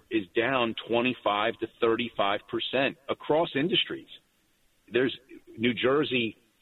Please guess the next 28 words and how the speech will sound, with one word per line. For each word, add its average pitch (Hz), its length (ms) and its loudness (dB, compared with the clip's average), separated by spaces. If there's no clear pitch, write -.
still 131 240 2
has 131 180 2
the 117 60 2
fifth 135 220 0
highest 123 420 -2
unemployment 123 640 0
rate 104 220 2
in 113 100 0
the 113 140 4
entire 120 400 0
United 113 480 0
States 117 320 0
of 110 80 -4
America. 110 640 -2
Obviously, 127 680 2
we 113 160 4
made 113 240 4
it - 80 2
far 123 280 2
too 127 220 -4
comfortable 127 560 -2
for 101 100 0
people 110 420 0
to 113 80 0
not 107 320 0
return 117 400 0
to 117 100 2
work. 120 340 2